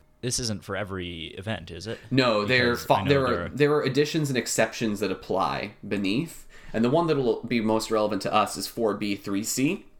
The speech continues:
Speaker 1: Okay.
Speaker 2: which is Scube. The random state must require at least seven moves to solve.
Speaker 1: Okay.
Speaker 2: So first, I wanna talk about this. And I, I teach statistics, so I know that this is a huge misconception.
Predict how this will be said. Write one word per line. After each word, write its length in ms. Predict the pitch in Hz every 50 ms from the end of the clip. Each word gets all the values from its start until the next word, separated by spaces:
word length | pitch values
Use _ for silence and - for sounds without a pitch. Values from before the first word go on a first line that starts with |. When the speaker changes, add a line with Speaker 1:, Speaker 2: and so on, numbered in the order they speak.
| - - - - - - _ _ -
Speaker 1:
Okay. 160 | 107 107 -
Speaker 2:
which 100 | 120 120
is 120 | 123 110 -
Scube. 680 | - - - - - 208 175 147 139 139 143 139 139 - - - - -
The 100 | - 127
random 380 | 120 131 127 135 135 131 127 120
state 300 | - - 123 117 104 -
must 200 | 107 113 113 -
require 380 | 143 120 - 110 101 101 101
at 140 | 98 87 - 98
least 220 | 101 92 - - - -
seven 320 | - 107 104 98 95 95
moves 300 | 80 60 50 - - -
to 100 | - -
solve. 320 | - - - - - - - - - - _ _ - - -
Speaker 1:
Okay. 300 | 143 135 - 87 - - - - - 143 - -
Speaker 2:
So 380 | - - - 175 160 151 143
first, 440 | 147 143 - 190 208 254 - - - -
I 40 | 139
wanna 180 | 143 190 240
talk 240 | - - 147 135 131
about 220 | 135 123 110 - -
this. 380 | 95 - - - - - - - - - -
And 100 | 135 139
I, 200 | 123 151 147 - - -
I 100 | 131 139
teach 320 | 135 - - - - - -
statistics, 560 | - - 110 - 113 98 - - 90 85 -
so 140 | - 120 117
I 80 | 113
know 280 | 110 110 117 127 135 143
that 140 | 135 104 -
this 140 | 95 98
is 100 | 104 92
a 40 | 92
huge 680 | - - - - 113 110 110 107 104 104 101 - - - -
misconception. 1000 | - 117 113 - - - - 113 95 - - 101 95 - - 160 160 185 208 226